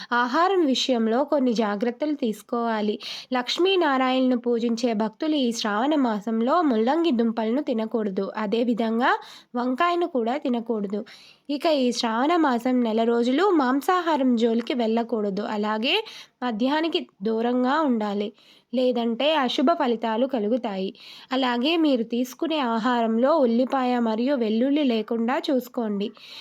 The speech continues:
ఈ శ్రావణ మాసంలో అమ్మవారిని పూజించే భక్తులు పాల పదార్థాలకు దూరంగా ఉండాలి. దీని వెనుక ఒక శాస్త్రీయ కారణం కూడా ఉంది. ఈ శ్రావణ మాసంలో వర్షాలు ఎక్కువగా పడతాయి కాబట్టి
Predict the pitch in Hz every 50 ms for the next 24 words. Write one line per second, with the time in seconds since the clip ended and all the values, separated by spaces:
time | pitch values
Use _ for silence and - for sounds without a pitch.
0 | - - - - - 320 359 359 - - 302 240 226 233 254 294 330 320 285 254
1 | 233 226 254 240 240 240 262 311 320 294 247 233 247 269 277 302 311 320 302 320
2 | 330 - - 262 247 240 240 233 233 226 240 247 240 214 214 214 202 - - 302
3 | 285 262 269 349 453 - - - - - - _ - 285 269 269 311 370 403 359
4 | 311 262 262 247 240 214 190 254 240 226 240 240 - 311 233 240 233 254 269 285
5 | 294 302 320 339 311 269 247 233 226 220 220 214 220 220 - - - 214 202 277
6 | 302 302 285 269 254 240 240 262 254 - 285 285 339 392 427 - 269 - 302 277
7 | - - 233 233 262 262 - - 370 370 339 339 339 294 247 233 226 254 277 311
8 | 320 320 294 - 254 226 226 262 302 320 294 233 214 208 214 - - - - -
9 | - - - - - 320 349 330 285 - 285 240 226 247 294 339 370 330 294 254
10 | 233 226 247 226 226 220 226 262 302 285 262 233 214 - - 294 285 294 302 294
11 | 262 220 - - 277 285 247 302 320 311 311 262 233 220 220 - 233 226 220 220
12 | 220 220 - 220 208 208 196 214 208 202 - 294